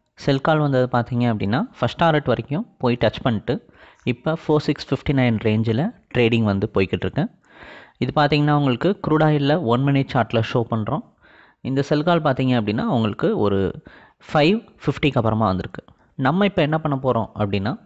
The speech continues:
இந்த வீடியோல உங்களுக்கு ஃப்ரெஷ்ஷா ஒரு பை கால் ஓப்பன் ஆயிட்டு, அந்த பை கால் எப்படி டார்கெட் அச்சீவ் பண்ணுதா,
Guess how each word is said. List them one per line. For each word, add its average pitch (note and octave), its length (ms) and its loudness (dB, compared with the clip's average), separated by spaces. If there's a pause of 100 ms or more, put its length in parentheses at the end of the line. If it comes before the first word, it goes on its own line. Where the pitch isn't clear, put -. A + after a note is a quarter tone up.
(540)
இந்த C3+ 160 0
வீடியோல F#3 340 2
உங்களுக்கு A#2+ 580 -4 (100)
ஃப்ரெஷ்ஷா - 720 -2
ஒரு G#2+ 260 0
பை G#2 200 2
கால் C3 220 0
ஓப்பன் A2+ 300 -2
ஆயிட்டு, F#2+ 340 -6 (380)
அந்த G2+ 200 0
பை A#2 220 2
கால் F3 280 0
எப்படி B2 420 -6
டார்கெட் B2+ 500 -2
அச்சீவ் B2+ 380 -2
பண்ணுதா, G#2+ 320 -2